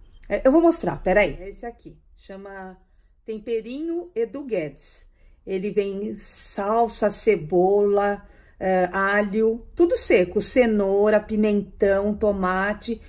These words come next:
Diz que não tem sal. É onde eu compro, na casa de grãos que eu compro aqui em Santo Amaro, em São Paulo, olha. Chama Edu Guedes, a menina que falou pra nós.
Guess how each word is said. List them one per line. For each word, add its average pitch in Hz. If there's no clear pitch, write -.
Diz 220
que 269
não 269
tem 349
sal. 156
É 196
onde 220
eu 247
compro, 247
na 240
casa 277
de 247
grãos 254
que 294
eu 269
compro 247
aqui 208
em 269
Santo 269
Amaro, 226
em 240
São 269
Paulo, 160
olha. 147
Chama 190
Edu 220
Guedes, 180
a 185
menina 190
que 233
falou 226
pra 226
nós. 156